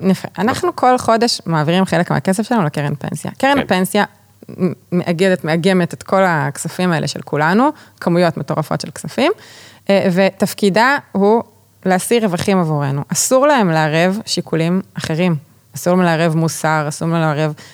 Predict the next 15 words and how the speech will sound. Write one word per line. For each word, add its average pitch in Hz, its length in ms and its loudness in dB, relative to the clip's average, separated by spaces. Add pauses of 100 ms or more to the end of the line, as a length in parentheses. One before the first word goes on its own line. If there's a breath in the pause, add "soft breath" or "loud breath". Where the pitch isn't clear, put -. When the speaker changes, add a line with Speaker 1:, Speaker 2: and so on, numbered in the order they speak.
(140 loud breath)
Speaker 1:
דברים 165 180 -2
שרוצים 156 340 -4
לעשות. 196 320 0 (160 soft breath)
חלה 196 240 2
עליהם 180 160 0
חובת 170 340 -2
הנאמנות, 151 640 0
fiduciary 156 440 -6 (100)
duty, 262 240 -2 (260)
זה, 170 260 -2
Speaker 2:
כן. 147 260 -8
Speaker 1:
וזה 165 160 0
בכל 160 280 0
העולם. - 220 -2 (320)
ככה, - 180 -18